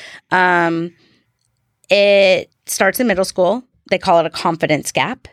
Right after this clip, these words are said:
And so it's exactly what you were talking about even earlier with the, like, two plus two is five or whatever, right? Um,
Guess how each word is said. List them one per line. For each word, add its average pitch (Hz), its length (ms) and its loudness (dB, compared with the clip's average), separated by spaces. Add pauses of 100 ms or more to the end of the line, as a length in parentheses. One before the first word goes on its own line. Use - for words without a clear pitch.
(100)
And 185 160 0
so 185 100 0
it's 160 120 -2
exactly 165 420 -2
what 165 140 -4
you 175 80 -4
were 175 80 -2
talking 156 340 -6
about 151 240 0
even 156 200 -4
earlier 175 540 2
with 156 220 -4
the, 143 380 2
like, 147 180 -4
two - 140 -4
plus 143 240 -4
two 147 160 -4
is 143 280 -8 (880)
five 156 320 -2
or 127 80 -6
whatever, 123 340 -10
right? 165 300 -2 (440)
Um, 180 400 -2